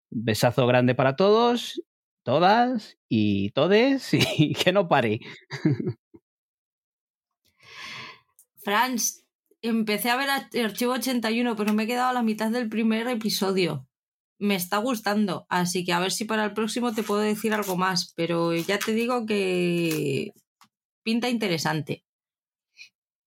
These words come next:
Speaker 2: Muchas gracias por escribirnos otra vez y estar siempre.
Speaker 1: Yo también me uno a esa recomendación y,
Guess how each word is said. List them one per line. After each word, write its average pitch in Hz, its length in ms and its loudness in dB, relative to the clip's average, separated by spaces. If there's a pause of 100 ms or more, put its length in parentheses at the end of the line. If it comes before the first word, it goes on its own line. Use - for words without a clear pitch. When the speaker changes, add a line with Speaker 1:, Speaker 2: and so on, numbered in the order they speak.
(140)
Speaker 2:
Muchas 208 380 0
gracias 175 400 -2
por 160 160 -2
escribirnos 160 720 -2 (400)
otra 175 240 -4
vez 143 380 -4
y 180 100 0
estar 175 260 0
siempre. 170 420 -2 (1900)
Speaker 1:
Yo 131 380 2
también 107 680 4
me 127 180 2
uno 127 180 4
a 110 40 2
esa 113 160 0
recomendación 113 680 4
y, 95 880 0